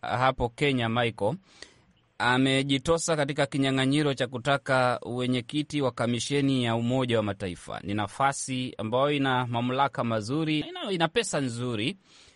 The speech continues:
zaidi ya dola elfu kumi na tano kwa mwezi, pesa za Kenya. Piga hesabu mwenyewe, Michael, utatuambia ni mamilioni ya pesa hayo.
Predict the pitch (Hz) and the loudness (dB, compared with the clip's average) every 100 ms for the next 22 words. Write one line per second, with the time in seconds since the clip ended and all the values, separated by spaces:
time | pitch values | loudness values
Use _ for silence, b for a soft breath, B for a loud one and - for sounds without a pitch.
0 | b - 113 131 113 123 131 117 120 107 | b -6 -4 -2 0 2 2 2 -2 -4
1 | 101 120 110 98 127 120 101 101 101 113 | -6 -4 -2 -4 -2 -2 -2 -4 -4 -4
2 | 107 92 95 123 123 110 107 - 131 104 | -4 -6 -6 -6 -4 -2 -4 -2 -2 -2
3 | 92 147 139 127 113 127 120 117 113 123 | -6 -4 0 0 2 0 0 0 2 2
4 | 120 110 131 120 98 95 95 107 107 123 | 2 2 2 0 -2 -4 -2 -2 -2 0
5 | 110 104 104 107 127 117 95 92 98 - | 2 0 0 0 0 0 -2 -4 -6 -6
6 | 85 85 110 | -8 -2 -2